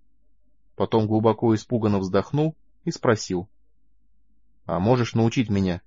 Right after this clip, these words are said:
как это делается?" Фантастические золотые глаза расширились. "Боже, Ройс, по-моему, это самое деликатно сформулированное предложение,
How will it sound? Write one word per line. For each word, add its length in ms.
как 180
это 160
делается?" 600
Фантастические 720
золотые 440
глаза 360
расширились. 760
"Боже, 440
Ройс, 480
по-моему, 580
это 180
самое 360
деликатно 460
сформулированное 800
предложение, 760